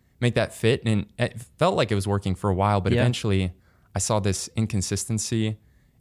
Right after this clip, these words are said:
Speaker 1: and, like, an incoherent system I was trying to hold together in my mind.
Speaker 2: Dude, that's so cool. Th-, like, you just, um, you were, yeah, y-, the, the inconsistent, like, the, the lag, the frequencies were not lining up.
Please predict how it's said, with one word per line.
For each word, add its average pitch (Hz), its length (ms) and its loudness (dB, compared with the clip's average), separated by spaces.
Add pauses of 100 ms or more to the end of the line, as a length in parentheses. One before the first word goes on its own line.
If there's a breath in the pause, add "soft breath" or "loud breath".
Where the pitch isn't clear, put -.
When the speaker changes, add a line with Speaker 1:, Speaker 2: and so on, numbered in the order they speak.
Speaker 1:
and, 101 240 4
like, 92 100 -2
an 95 140 -4
incoherent 98 880 -2 (180)
system 92 440 -4
I 87 60 -2
was 85 100 -6
trying 92 400 -2
to 90 60 -4
hold 87 200 -6
together 80 340 -10 (200)
in 95 80 -4
my 85 100 -2
mind. 90 400 -6
Speaker 2:
Dude, 123 100 4
that's 120 160 4
so 135 140 2
cool. 127 280 0
Th-, - 180 -12 (160)
like, 110 280 0
you 117 80 2
just, 120 420 -2
um, 117 420 -2 (680 loud breath)
you 143 140 4
were, 139 420 4
yeah, 135 200 4
y-, 117 180 4
the, 120 140 0
the - 260 -4
inconsistent, 123 600 2
like, 104 240 2
the, 110 120 0
the - 200 -2
lag, 117 300 2
the 117 120 -8
frequencies 139 500 2
were 113 60 2
not 107 220 2
lining 104 360 2
up. - 280 -2